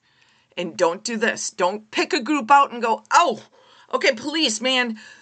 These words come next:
that person did, you know, that officer did that, so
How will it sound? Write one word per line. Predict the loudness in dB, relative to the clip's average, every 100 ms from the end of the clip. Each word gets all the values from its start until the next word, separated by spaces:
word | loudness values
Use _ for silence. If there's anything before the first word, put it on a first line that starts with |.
| -4
that | 2 2 2
person | -4 -4 -4 -4
did, | -2 -2 -4 -8
you | -4
know, | -2
that | 2 4 4
officer | 2 -2 -4 -2
did | 0 2
that, | 2 0
so | 0 -4